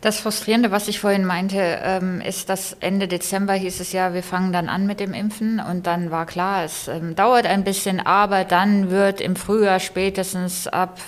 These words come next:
äh, März, April gibt es genügend Impfstoff und dann wird es auch mehr Termine geben und die Hausärzte können alle impfen. Und jetzt haben wir Anfang Juni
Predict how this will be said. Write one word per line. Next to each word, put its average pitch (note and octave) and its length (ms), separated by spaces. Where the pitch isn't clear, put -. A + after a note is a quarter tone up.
äh, F3 160
März, F3 600
April F#3 540
gibt F#3 220
es F#3 200
genügend G3 400
Impfstoff F3+ 480
und F3+ 80
dann F3 120
wird F3+ 140
es F#3 120
auch E3+ 100
mehr F3+ 180
Termine F3+ 400
geben F3 320
und F#3 140
die F3+ 100
Hausärzte F3 480
können F3+ 240
alle E3+ 220
impfen. F#3 300
Und G3+ 120
jetzt G#3 180
haben G#3 160
wir G#3 120
Anfang F#3+ 340
Juni A3+ 560